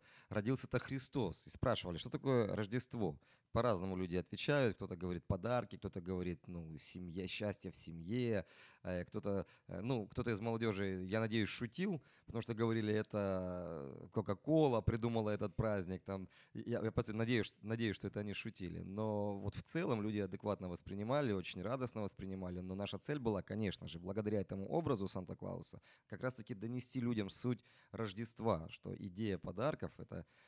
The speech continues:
как раз-таки Христос дал самый большой подарок нам, что Он родился в этот мир для того, чтобы умереть за наши грехи и воскреснуть на третий день по Писанию. И сегодня каждый, кто призывает имя Иисуса Христа в свою жизнь, кто обращается к Нему, тот принимает прощение грехов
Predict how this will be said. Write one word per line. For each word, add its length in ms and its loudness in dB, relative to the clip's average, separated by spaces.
как 120 -16
раз-таки 360 -6
Христос 460 -4
дал 200 -2
самый 300 0
большой 340 0
подарок 460 -6
нам, 280 -8
что 160 -14
Он 120 -10
родился 520 -6
в 120 -6
этот 240 -6
мир 340 -4
для 100 -8
того, 240 -6
чтобы 240 -12
умереть 420 0
за 100 0
наши 260 -4
грехи 400 -4
и 40 -6
воскреснуть 640 -4
на 240 -8
третий 220 -8
день 140 -6
по 80 -18
Писанию. 580 -4
И 60 -8
сегодня 340 -6
каждый, 360 0
кто 140 -8
призывает 640 -2
имя 180 2
Иисуса 260 -4
Христа 340 -4
в 40 -8
свою 300 -4
жизнь, 360 -8
кто 160 -10
обращается 640 -4
к 100 -18
Нему, 240 -4
тот 160 -6
принимает 460 -6
прощение 460 -2
грехов 380 -2